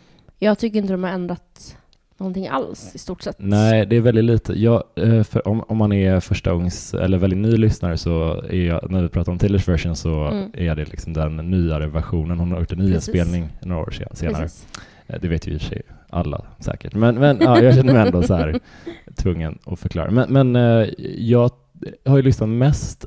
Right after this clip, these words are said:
Speaker 2: ärligt talat, på, eh, T V, Taylors version av den
Speaker 1: Jag
Speaker 2: här.
Speaker 1: också.
Speaker 2: Så jag reagerade väl lite grann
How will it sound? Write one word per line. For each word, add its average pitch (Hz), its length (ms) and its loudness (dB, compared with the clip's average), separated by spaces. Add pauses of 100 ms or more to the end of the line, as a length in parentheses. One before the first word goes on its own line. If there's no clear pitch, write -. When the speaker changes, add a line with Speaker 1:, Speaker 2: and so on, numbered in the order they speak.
Speaker 2:
ärligt 95 300 0
talat, 85 400 -2
på, 82 460 -2 (680)
eh, - 60 -12
T 92 240 -2
V, 82 280 -4 (280)
Taylors - 380 -10
version 87 320 -10
av 85 80 -4
den - 120 0
Speaker 1:
Jag 110 80 2
Speaker 2:
här. 98 120 2
Speaker 1:
också. - 260 -6 (300)
Speaker 2:
Så 95 640 4 (460)
jag 113 240 4
reagerade 127 380 4
väl 101 160 4
lite 110 380 2
grann 85 400 2